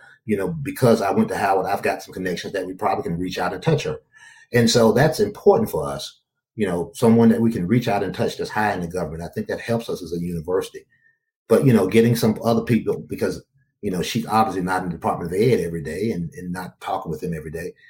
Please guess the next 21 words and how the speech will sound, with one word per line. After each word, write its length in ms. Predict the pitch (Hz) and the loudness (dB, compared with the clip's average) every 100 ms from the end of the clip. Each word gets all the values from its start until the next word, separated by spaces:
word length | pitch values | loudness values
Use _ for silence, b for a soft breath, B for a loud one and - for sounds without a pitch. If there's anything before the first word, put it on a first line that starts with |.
| b | b
having 300 | - 131 135 | 0 4 6
the 40 | 117 | 4
Department 460 | - 123 107 98 | 0 -2 -2 -2
of 60 | 85 | -4
Ed 340 | 98 98 90 - _ _ _ _ - | -2 -2 -6 -12 _ _ _ _ -10
involved 540 | 98 90 92 90 82 | -8 -2 0 0 0
with 180 | 95 90 | -2 -2
our 200 | 90 90 | -2 -2
university, 680 | 87 82 76 78 80 - 82 | -2 -4 -6 -6 -8 -6 -4
knowing 400 | 82 101 113 87 | 2 6 6 4
what 160 | 90 | -2
we 80 | 80 | -2
do, 180 | 73 82 | -8 -8
I 60 | 82 | -6
think 200 | 101 78 | -8 -8
that's 220 | 95 - | -8 -8
important. 420 | 82 90 76 82 | -10 -8 -6 -6
That 220 | 90 - | -6 -6
gets 180 | 104 - | -8 -6
us 140 | 90 | -6
the, 220 | - 87 | -6 -8